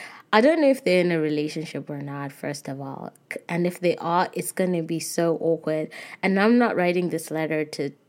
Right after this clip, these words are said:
like, confess my undying love for this person. I think I'm writing it more to just, like, vocalize the feelings that I'm feeling and the feelings that I have so that I'm able to move past it.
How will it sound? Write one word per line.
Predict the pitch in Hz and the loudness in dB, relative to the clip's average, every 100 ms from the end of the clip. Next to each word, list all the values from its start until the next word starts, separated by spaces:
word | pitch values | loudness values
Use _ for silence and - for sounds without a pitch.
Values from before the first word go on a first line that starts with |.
| _ 165 | _ -6
like, | 147 139 - | -4 -6 -10
confess | - 165 160 - 160 160 | -6 -6 -4 -2 -2 -2
my | 156 151 160 | -4 -4 -4
undying | 160 156 151 151 151 | -4 -4 -4 -4 -4
love | 151 151 | -4 -4
for | - | -6
this | 156 156 156 | -8 -8 -8
person. | 160 156 151 165 165 170 - - - | -6 -6 -4 -4 -4 -6 -16 -20 -6
I | 175 | -4
think | 170 196 190 | -2 0 2
I'm | 175 | 2
writing | 165 165 175 170 | 2 2 2 0
it | - | -2
more | 156 160 165 | -2 0 -2
to | 170 170 | -2 -4
just, | 165 160 165 | -4 -4 -2
like, | 151 151 | -2 -2
vocalize | 156 151 185 160 151 151 | -2 -2 -2 -2 -2 -4
the | 147 | -6
feelings | - 160 151 151 | -6 -6 -6 -6
that | 147 | -6
I'm | 147 | -6
feeling | 147 156 151 165 180 196 - - - | -6 -6 -2 -2 -2 -4 -10 -20 -6
and | 170 | -6
the | 165 | -4
feelings | 165 165 160 | -4 -2 -2
that | 151 | -4
I | |
have | 156 - 156 156 160 | -6 -6 -2 -2 -2
so | - 170 | -2 -2
that | 165 | 0
I'm | 127 160 | -2 -4
able | - 156 160 | -6 -4 -4
to | 160 156 | -4 -6
move | 151 156 147 - | -4 -4 -6 -10
past | - 156 - 208 | -8 -6 -4 -2
it. | 220 | -2